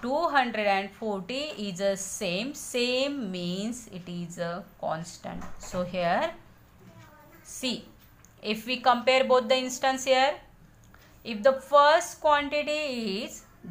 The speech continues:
decreases, then second quantity is increases. And when the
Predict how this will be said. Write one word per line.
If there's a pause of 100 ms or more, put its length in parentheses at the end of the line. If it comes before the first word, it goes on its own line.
decreases,
then (500)
second
quantity
is (120)
increases. (4000)
And
when
the